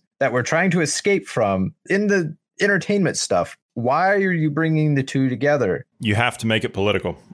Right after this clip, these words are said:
Speaker 2: Everything has to be political. In this new system, everything has to be political.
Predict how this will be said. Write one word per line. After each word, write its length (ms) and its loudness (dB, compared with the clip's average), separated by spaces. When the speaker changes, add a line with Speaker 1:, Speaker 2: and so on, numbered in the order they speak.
Speaker 2:
Everything 300 0
has 220 0
to 40 -12
be 100 0
political. 480 -2
In 140 0
this 200 0
new 320 0
system, 360 -2
everything 360 0
has 220 0
to 40 -14
be 80 -2
political. 460 -2